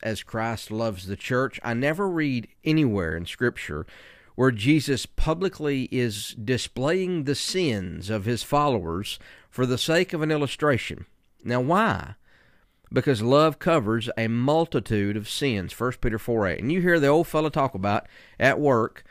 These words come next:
uh, and I've even heard guys who've been married for two or three years use this term, and I'm thinking, "That, I don't think you, I don't think that means what you think it means."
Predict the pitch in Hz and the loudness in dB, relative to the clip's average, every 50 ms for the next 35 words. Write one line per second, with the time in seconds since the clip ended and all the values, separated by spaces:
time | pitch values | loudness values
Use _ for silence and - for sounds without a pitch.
0 | - - _ - - 113 120 - - 151 185 233 294 285 254 202 160 180 165 131 | -20 -20 _ -6 -2 -2 0 2 2 4 4 4 2 2 0 0 0 0 0 0
1 | 147 147 147 143 - 165 147 151 143 147 147 151 147 - - 139 - 160 160 151 | 2 2 2 2 0 0 0 0 2 2 2 2 0 0 -2 -4 -2 0 0 0
2 | 131 143 143 135 143 175 185 170 143 117 113 127 135 123 - 135 127 113 - - | 2 2 0 2 4 4 4 4 2 2 2 2 2 2 2 -2 -4 -4 -2 -2
3 | 175 170 160 139 127 131 131 120 139 139 135 - 143 123 120 113 165 196 208 - | 0 0 2 2 2 0 0 0 -2 -2 -2 0 0 -2 0 2 0 0 0 -2
4 | - _ _ _ - - - 165 185 220 214 - 233 214 - - 196 180 170 - | -8 _ _ _ -18 -8 -4 -2 -2 -2 -2 -2 -4 -6 -4 -4 -6 -6 -6 -6
5 | _ - 156 190 202 202 208 190 - 175 - - 156 160 139 143 139 - - 139 | _ -6 -6 -6 -4 -4 -6 -4 -2 -2 -2 -2 -2 -4 -4 -4 -6 -6 -6 -4
6 | - 185 180 - 135 - 92 101 95 85 71 - | -4 -4 -4 -4 -4 -4 -4 -4 -4 -4 -8 -10